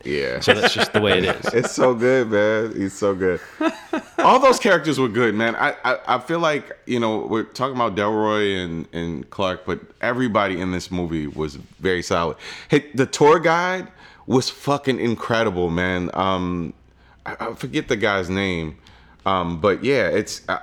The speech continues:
Speaker 1: I, I felt like everything was moving on all cylinders. Like, I, sure, like, the, the level of acting, f-, you know, for some of the natives was a little strange, uh, but I thought it was good, man.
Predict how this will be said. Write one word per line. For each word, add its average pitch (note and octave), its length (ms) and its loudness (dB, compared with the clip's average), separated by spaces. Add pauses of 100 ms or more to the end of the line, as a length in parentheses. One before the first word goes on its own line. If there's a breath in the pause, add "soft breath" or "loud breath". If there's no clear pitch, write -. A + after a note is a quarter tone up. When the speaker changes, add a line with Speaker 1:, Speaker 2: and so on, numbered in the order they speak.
Speaker 1:
I, G2 120 0 (100)
I A#2 60 -2
felt C3+ 260 0
like B2 420 -2 (720 loud breath)
everything B2+ 520 0
was G#2 240 2
moving G2+ 320 0
on G2 120 0
all F#2+ 180 2
cylinders. A#2 640 -2
Like, G2 320 0
I, - 120 -6 (160)
sure, G2+ 600 2
like, F2 280 0
the, F2 180 2
the F#2 140 0
level G#2+ 300 2
of F#2 100 0
acting, F2+ 500 -2
f-, - 200 -20 (280)
you B1 80 -6
know, F2 160 2
for - 160 -6
some F#2+ 180 0
of F#2 60 0
the E2+ 100 2
natives F2+ 640 -2 (520 loud breath)
was E3 180 0
a D#3 40 -4
little D3+ 240 4
strange, A#2+ 720 -2
uh, G#2 240 2
but G2+ 300 2
I A2 100 0
thought C#3+ 220 0
it C#3 40 2
was A#2 200 0
good, A#2+ 340 0
man. G2+ 360 -2